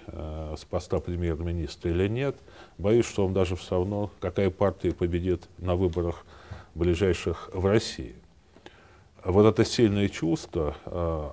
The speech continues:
это может быть чувство матери к ребенку, тоже очень сильное чувство, и оно такое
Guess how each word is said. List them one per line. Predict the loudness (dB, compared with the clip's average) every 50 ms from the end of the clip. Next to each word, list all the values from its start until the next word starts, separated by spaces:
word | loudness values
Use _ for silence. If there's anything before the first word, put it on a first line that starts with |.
| -12 -12 -12
это | -10 -8 -6
может | -4 -4 -2 -2 -2
быть | -2 -4 -4 -8 -14 -14 -14
чувство | -10 -10 -10 -10 -8 -8 -6 -4
матери | 0 0 0 0 -2 -4 -8 -8
к | -6 -4 -2
ребенку, | -2 0 2 2 2 0 0 -2 -4 -8 -8 -8 -8 -6
тоже | -4 -4 -2 -2
очень | -4 -4 -4 -6 -8 -8
сильное | -8 -8 -6 -6 -6 -6 -6 -8 -8 -8
чувство, | -8 -8 -8 -8 -8 -10 -10 -10 -10
и | -8 -8
оно | -8 -8 -10
такое | -12 -12 -10 -10 -8 -8 -8